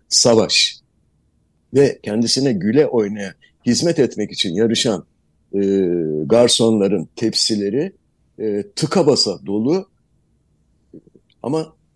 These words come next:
ne yiyor bu adam? Para yiyor. Tepsiler tepeleme kağıt banknotlarla, e, dolu. E, çok simgesel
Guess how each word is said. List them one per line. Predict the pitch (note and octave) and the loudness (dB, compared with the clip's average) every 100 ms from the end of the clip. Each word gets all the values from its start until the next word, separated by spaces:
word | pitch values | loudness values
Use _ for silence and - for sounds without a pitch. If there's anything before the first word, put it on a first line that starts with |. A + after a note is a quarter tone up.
| _ | _
ne | A2+ F3+ | 4 6
yiyor | D3 A#2 G2+ | 6 4 0
bu | G2+ | -4
adam? | G2+ C#3 F#3+ G3+ _ _ _ - | -4 -6 -6 -10 _ _ _ -2
Para | C3+ E3 | 4 4
yiyor. | C3+ F2+ - _ _ _ _ _ _ _ _ _ | 4 0 -10 _ _ _ _ _ _ _ _ _
Tepsiler | C3+ C3 - C#3 E3+ E3 | -6 -4 -4 -2 -4 -4
tepeleme | F3+ F3+ D3 C3+ D#3+ - | -2 2 2 2 -2 -2
kağıt | B2+ C3 C#3+ | -2 -2 -2
banknotlarla, | C3 B2+ A#2 G#2+ - A2+ G2 E2 - _ _ _ F#2+ | -4 -4 -2 -2 0 0 0 -2 -8 _ _ _ -4
e, | F2+ F2+ D#2+ D#2 D#2 | -2 0 -2 -4 0
dolu. | F#2 F2+ D3 D#3+ _ _ _ _ _ _ _ _ _ _ - C3+ | 2 4 4 2 _ _ _ _ _ _ _ _ _ _ 0 4
E, | C#3 | 6
çok | C#3 E3 D3 | 4 2 2
simgesel | D#3+ D#3 D#3 E3+ D3+ | 0 0 0 0 -2